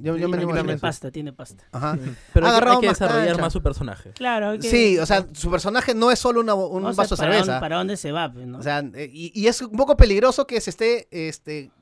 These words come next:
Speaker 1: creo, inclinando a que
Speaker 3: A que solo sea conocido por
Speaker 1: Sí,
Speaker 3: ese,
Speaker 1: solo
Speaker 3: por
Speaker 1: se hace
Speaker 3: ese
Speaker 1: conocido porque
Speaker 3: acción.
Speaker 1: para con su chela, ya, jajaja, a la gente le gusta, pe, porque chupa, es igual que nosotros. Pero
Speaker 3: Sí.
Speaker 1: ojo, que vean los ejemplos de W C W, que esas cosas no, no, no terminan bien.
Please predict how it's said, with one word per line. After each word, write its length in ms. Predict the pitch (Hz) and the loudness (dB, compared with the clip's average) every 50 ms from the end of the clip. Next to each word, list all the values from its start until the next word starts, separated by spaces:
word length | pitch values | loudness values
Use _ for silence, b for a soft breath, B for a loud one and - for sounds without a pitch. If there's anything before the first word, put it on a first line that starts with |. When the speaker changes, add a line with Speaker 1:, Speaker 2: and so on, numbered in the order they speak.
| _ 156 | _ -8
Speaker 1:
creo, 300 | - 190 196 208 214 - | -6 -4 -4 -4 -4 -6
inclinando 680 | - 180 160 - 170 165 170 196 202 208 214 226 226 214 | -6 -8 -6 -4 -2 -2 0 0 -2 -2 -2 0 0 0
a 160 | 175 139 135 123 | 0 -2 -4 -8
que 400 | - 135 135 143 131 107 _ - | -10 -14 -12 -12 -14 -16 _ -18
Speaker 3:
A 100 | - 156 | -16 -14
que 120 | 143 160 | -12 -10
solo 200 | 143 185 185 196 | -8 -8 -8 -8
sea 220 | 180 - 196 190 196 | -8 -8 -8 -8 -6
conocido 380 | 180 170 156 151 139 170 165 | -6 -6 -6 -6 -6 -8 -8
por 40 | 156 151 | -6 -4
Speaker 1:
Sí, 100 | 226 226 | -4 -2
Speaker 3:
ese, 100 | 202 160 165 | -2 -2 -2
Speaker 1:
solo 140 | 220 220 220 | -2 -2 -2
Speaker 3:
por 60 | 208 | -2
Speaker 1:
se 60 | - 226 | 0 -2
hace 80 | 220 220 | -2 -2
Speaker 3:
ese 40 | - | -2
Speaker 1:
conocido 280 | 220 202 190 - 233 220 | -4 -4 -4 -2 -4 -2
porque 140 | 208 185 | -2 -2
Speaker 3:
acción. 120 | 156 147 143 | -4 -4 -2
Speaker 1:
para 200 | 190 202 202 202 | -2 -2 -2 -2
con 120 | - 180 | -6 -8
su 80 | 160 175 | -10 -10
chela, 300 | - - 196 185 175 170 | -8 -6 -6 -6 -4 -4
ya, 220 | 175 185 170 180 | -4 -4 -4 -6
jajaja, 400 | - - 131 127 143 - 170 165 | -6 -10 -14 -14 -10 -8 -6 -4
a 40 | 165 | -4
la 80 | 160 139 | -4 -4
gente 220 | - 156 156 160 | -4 -4 -4 -2
le 80 | 156 143 | -2 0
gusta, 300 | 143 156 151 - 147 139 | 0 0 0 -2 -4 -6
pe, 160 | 151 160 147 | -6 -6 -6
porque 180 | 147 131 135 | -6 -8 -8
chupa, 280 | 113 - 175 165 156 151 | -8 -8 -8 -6 -6 -6
es 60 | - | -6
igual 140 | 156 160 160 | -8 -8 -8
que 80 | 151 151 | -10 -10
nosotros. 420 | 139 131 165 180 156 131 110 - b b b b b b b b b | -10 -8 -8 -8 -8 -8 -12 -16 b b b b b b b b b
Pero 200 | - - 127 131 - | 2 2 2 2 2
Speaker 3:
Sí. 40 | 180 | 2
Speaker 1:
ojo, 320 | 208 208 - 165 135 131 - _ _ - - 127 | 4 4 2 2 -2 -6 -14 _ _ -18 -16 -12
que 140 | 113 123 131 | -8 -6 -4
vean 180 | 151 185 202 220 | -2 0 0 0
los 140 | 226 214 | -2 -4
ejemplos 340 | - 160 196 196 208 233 208 | -4 -4 -4 -4 -2 -4 -4
de 80 | 196 165 | -4 -4
W 220 | 165 175 190 185 | -4 -4 -4 -4
C 80 | 170 190 | -6 -6
W, 240 | 180 180 185 196 190 | -4 -4 -4 -6 -6
que 80 | 180 | -8
esas 120 | 165 175 160 | -10 -14 -12
cosas 220 | - 175 180 180 | -12 -10 -10 -8
no, 220 | 185 185 180 185 b b b b b b b b b | -8 -8 -10 -10 b b b b b b b b b
no, 160 | 147 160 185 | -8 -8 -8
no 200 | 185 185 190 190 | -6 -6 -6 -6
terminan 400 | 190 190 180 185 190 190 175 175 | -6 -6 -8 -6 -6 -6 -4 -2
bien. 260 | 190 202 196 156 110 | -2 -2 -2 -4 -8